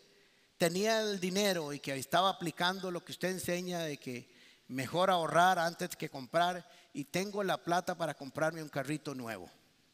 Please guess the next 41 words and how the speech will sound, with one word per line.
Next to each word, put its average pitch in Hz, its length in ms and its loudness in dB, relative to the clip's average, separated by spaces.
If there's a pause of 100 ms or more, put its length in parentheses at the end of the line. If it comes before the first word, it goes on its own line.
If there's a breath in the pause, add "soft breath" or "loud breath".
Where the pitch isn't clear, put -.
(280)
Todo, 135 460 6
al 101 120 -8
contado. 127 560 2 (960 soft breath)
Pero 175 200 -2
interesantemente 208 880 -2
usted 190 220 -4
se 180 60 -6
me 196 120 -4
volvió 175 260 -4
y - 20 -6
me 185 100 -6
dijo, 160 120 -6
'No 185 180 0
sé 247 200 4
por 202 260 -4
qué, 160 320 0 (380 loud breath)
pero 160 200 0
quiero 190 220 0
decirle 185 460 0
que 165 120 0
no 160 120 -2
lo 180 120 -2
gaste, 160 380 2
que - 180 -6
lo 139 120 0
ahorre.'" 160 440 2 (2000)
Y 151 120 0
si 147 160 0
yo 170 120 0
tan 190 200 0
ilusionada 170 600 -2
que 165 140 -2
iba 170 240 0
para, 156 260 -2
<laughs> - 800 -10
para 135 140 0
irme 190 200 -2
a - 40 -8
comprar 170 400 -2
el - 80 -6
carro. 151 380 -6